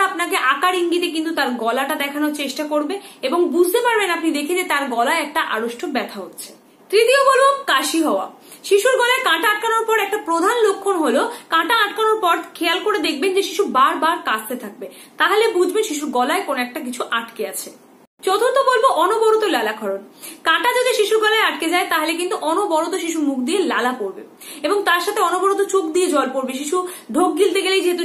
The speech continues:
শিশুর ব্যথা লাগবে, শিশু তখন continuously কাঁদতে থাকবে। পাঁচ নম্বর বলবো বমি। শিশুর গলায় কাঁটা আটকালে অনেক সময় দেখা যায় অতিরিক্ত বমি হতে পারে।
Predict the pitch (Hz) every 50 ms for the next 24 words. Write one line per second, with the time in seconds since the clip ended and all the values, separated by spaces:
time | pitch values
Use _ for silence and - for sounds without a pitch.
0 | 330 311 302 302 330 330 240 254 247 247 - 349 311 247 233 226 262 302 302 294
1 | 294 320 - - 277 294 330 330 339 - - - - - 302 311 320 339 359 359
2 | 381 359 359 349 - 370 349 - 285 277 277 277 226 247 226 226 190 - - -
3 | - - - - 359 415 427 - 523 508 508 539 508 508 508 494 508 466 302 269
4 | 269 254 226 208 - - - - - - - - - - 359 392 403 480 - 466
5 | 466 453 466 494 494 494 - - 302 330 330 453 453 440 440 359 330 359 381 349
6 | 330 349 349 - 370 359 339 - 294 311 320 320 381 - 269 269 - - - -
7 | - - - - 381 339 381 - 392 311 240 220 277 311 320 370 359 285 247 -
8 | - 208 202 190 170 -